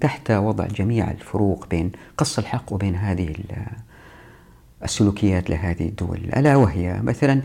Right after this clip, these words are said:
آه، الاستعباد. في هذه الدول حتى تنتعش اقتصاديًا، معظم السكان اللي كانوا في فقر لأن-، لأنهم محتاجين اشتغلوا لساعات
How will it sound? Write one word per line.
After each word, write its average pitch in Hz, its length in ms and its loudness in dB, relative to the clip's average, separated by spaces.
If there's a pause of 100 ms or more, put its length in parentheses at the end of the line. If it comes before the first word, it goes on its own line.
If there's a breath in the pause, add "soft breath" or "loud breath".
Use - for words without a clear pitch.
(680 loud breath)
آه، 98 580 -2
الاستعباد. 104 720 2
في - 440 -2
هذه 147 460 4
الدول 110 560 0
حتى - 380 -6
تنتعش 147 560 0
اقتصاديًا، 120 760 -2 (500 loud breath)
معظم 143 420 4
السكان 104 540 -4
اللي 90 140 -2
كانوا 87 300 -4
في 82 160 -2
فقر 131 500 -2
لأن-، 107 360 -2
لأنهم 139 380 6
محتاجين 117 720 0 (480 loud breath)
اشتغلوا 110 600 2
لساعات 101 640 -2